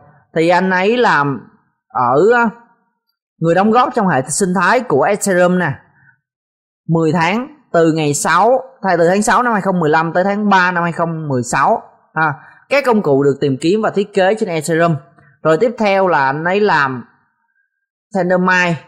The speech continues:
là cố vấn chiến lược, rồi trưởng phòng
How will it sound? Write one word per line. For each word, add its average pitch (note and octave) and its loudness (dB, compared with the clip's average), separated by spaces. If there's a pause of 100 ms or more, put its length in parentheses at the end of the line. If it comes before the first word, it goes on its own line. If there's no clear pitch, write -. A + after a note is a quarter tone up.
(140)
là C3 -2 (120)
cố F3+ 0
vấn A3 2
chiến A3+ 0
lược, D3 2 (840)
rồi C#3 2
trưởng F3+ -2
phòng D#3+ 0